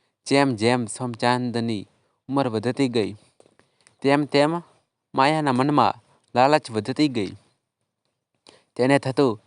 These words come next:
કે જો પિતા વહેલા મરી જસ-, જાય તો આ બધી જમીન અને પૈસા તેના નામે થઈ જાય. માયાનો પતિ પણ લાલચુ હતો. તેણે માયાને જણાવી કે તારા પિતા હજુ ઘણા વર્ષો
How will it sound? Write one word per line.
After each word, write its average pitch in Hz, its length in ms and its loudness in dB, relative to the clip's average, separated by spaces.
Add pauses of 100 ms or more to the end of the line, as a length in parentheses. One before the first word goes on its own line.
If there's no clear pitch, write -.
(120)
કે 127 120 -2
જો 131 180 2
પિતા 135 380 2
વહેલા 127 360 0
મરી 123 220 -4
જસ-, 143 380 -2
જાય 120 200 4
તો 107 260 -6 (420)
આ 131 140 4
બધી 120 280 -2
જમીન 123 300 -2 (500)
અને 143 100 2
પૈસા 127 340 0
તેના 139 280 2
નામે 139 280 0
થઈ 143 260 -4
જાય. 101 340 -10 (1000)
માયાનો 143 360 2
પતિ 139 300 0
પણ 117 320 -2 (320)
લાલચુ 135 440 2
હતો. 117 340 -2 (1000)
તેણે 156 200 4
માયાને 147 420 4 (400)
જણાવી 139 520 2 (320)
કે 139 120 2
તારા 135 280 4
પિતા 123 380 0
હજુ 110 320 -2 (360)
ઘણા 151 200 2
વર્ષો 131 560 0